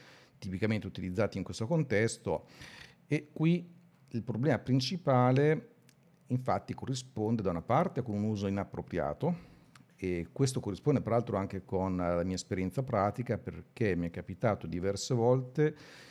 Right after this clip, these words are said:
di vedere con diverse aziende implementazioni serverless, in particolare pro Kubernetes,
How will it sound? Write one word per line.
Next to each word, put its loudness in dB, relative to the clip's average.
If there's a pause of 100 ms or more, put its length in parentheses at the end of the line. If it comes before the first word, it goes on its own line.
(240)
di 2
vedere 2
con 2
diverse -2
aziende 0
implementazioni -2
serverless, -4
in -6
particolare -4
pro -8
Kubernetes, -2